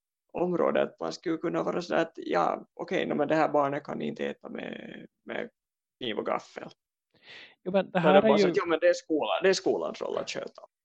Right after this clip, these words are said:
Speaker 2: Jo, men det här är ju
Speaker 1: Ja.
Speaker 2: bara liksom för att det typ existerar, eh, liksom så här välsignade människor typ i bibelbälte,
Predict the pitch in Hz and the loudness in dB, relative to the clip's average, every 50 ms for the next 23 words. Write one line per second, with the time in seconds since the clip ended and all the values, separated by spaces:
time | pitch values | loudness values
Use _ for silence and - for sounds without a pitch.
0 | _ _ _ _ _ _ _ _ _ _ _ _ _ - - - - - - _ | _ _ _ _ _ _ _ _ _ _ _ _ _ -20 -20 -20 -20 -20 -20 _
1 | - - 165 170 170 - 170 165 156 160 151 160 175 180 185 185 185 175 165 147 | 0 4 4 4 4 2 -2 0 2 2 4 4 4 6 6 6 6 6 4 4
2 | 135 131 131 131 127 123 123 120 117 - - - 131 113 110 107 107 110 - _ | 6 8 8 10 10 8 8 4 2 -2 -2 0 2 2 2 0 -4 -10 -16 _
3 | - - 127 120 117 117 - _ _ _ _ _ _ _ _ _ _ _ _ _ | -2 2 6 8 8 8 6 _ _ _ _ _ _ _ _ _ _ _ _ _
4 | _ 123 - - 135 127 - 127 123 123 - - - 131 - - - - 117 113 | _ -6 0 2 2 2 4 4 2 2 2 0 -2 0 0 -2 0 2 4 6
5 | 113 113 110 107 107 101 104 107 123 - _ _ _ _ _ _ _ _ - 120 | 6 6 6 6 4 2 2 0 -4 -10 _ _ _ _ _ _ _ _ 2 4
6 | 110 107 107 107 107 107 110 120 123 - - 123 123 - 131 117 107 104 101 113 | 6 6 6 6 6 4 4 2 0 0 -2 -2 0 4 6 6 8 8 6 4
7 | 110 - 110 123 123 139 143 147 143 - - 143 135 139 139 131 127 123 127 123 | 0 -4 -8 6 8 10 10 10 8 6 6 6 6 6 6 4 4 6 6 4
8 | 117 117 113 113 113 110 - - 110 - - 117 117 - 123 110 107 117 113 117 | 4 6 4 4 2 2 0 -2 -4 -4 -4 -4 -4 -4 -6 -6 -2 -2 0 0
9 | 113 113 110 107 107 104 110 104 104 107 107 - - 98 78 78 - | 2 2 2 2 2 0 -2 -4 -4 -4 -6 -4 -4 -2 0 0 -2